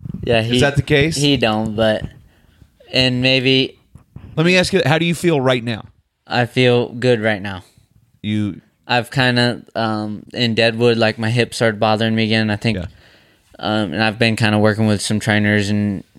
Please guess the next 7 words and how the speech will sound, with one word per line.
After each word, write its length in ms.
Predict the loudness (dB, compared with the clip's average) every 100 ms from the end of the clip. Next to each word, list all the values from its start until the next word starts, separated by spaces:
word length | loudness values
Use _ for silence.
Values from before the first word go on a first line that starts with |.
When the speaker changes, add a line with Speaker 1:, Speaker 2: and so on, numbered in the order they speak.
| -8
Speaker 1:
um, 460 | -4 -4 -4 -8 -12 _ _ _ _ _ _ -8
and 160 | -2 0
I'm 140 | -2
feeling 420 | 0 0 0 -2
better, 480 | 0 0 2 -2 -6 _ -20 -20 -20 _ -4
but 100 | 0
I 360 | 2 2 -2